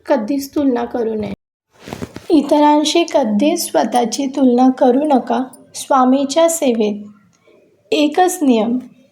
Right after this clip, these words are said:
पूर्ण श्रद्धा, पूर्ण संयम, मन शांती. कोणतीही सेवा करत असताना ती सेवा तुम्ही मनापासून निस्वार्थीपणे करा. ती तुम्हाला लवकरच फलदायी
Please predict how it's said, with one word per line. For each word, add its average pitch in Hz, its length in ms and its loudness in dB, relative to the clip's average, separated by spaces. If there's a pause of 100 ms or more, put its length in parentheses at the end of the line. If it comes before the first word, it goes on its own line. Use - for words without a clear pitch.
(140)
पूर्ण 302 440 4
श्रद्धा, 254 600 0 (520)
पूर्ण 285 380 -2
संयम, 254 560 2 (640)
मन 262 280 6
शांती. 240 600 -4 (1000)
कोणतीही 330 640 2
सेवा 277 400 0
करत 247 380 -2
असताना 220 520 -2
ती 330 400 -4
सेवा 254 400 -2
तुम्ही 240 360 2
मनापासून 247 1080 0
निस्वार्थीपणे 247 1000 -2 (600)
करा. 196 260 0 (640)
ती 311 160 2
तुम्हाला 262 400 0
लवकरच 254 720 0
फलदायी 233 680 0